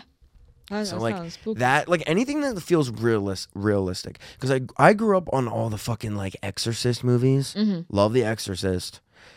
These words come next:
Speaker 2: But, like, it was just one haunted, like,
Speaker 1: Yeah.
Speaker 2: family moves into a new house.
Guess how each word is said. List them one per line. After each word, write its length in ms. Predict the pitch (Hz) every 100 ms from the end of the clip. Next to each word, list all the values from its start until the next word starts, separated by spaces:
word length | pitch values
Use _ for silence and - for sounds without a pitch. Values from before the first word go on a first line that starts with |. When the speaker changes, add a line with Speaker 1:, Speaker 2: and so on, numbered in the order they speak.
| - - _ _ _
Speaker 2:
But, 120 | 120 117
like, 500 | 120 110 104 - -
it 100 | 131
was 180 | 123 110
just 220 | 113 101
one 380 | 113 117 117 - _ _ _ _ -
haunted, 480 | - 120 113 - -
like, 460 | 107 101 - - -
Speaker 1:
Yeah. 140 | 190 - _ -
Speaker 2:
family 340 | - 107 110
moves 240 | 107 104 104
into 160 | 104
a 80 | 104
new 160 | 101 98
house. 500 | 92 101 98 -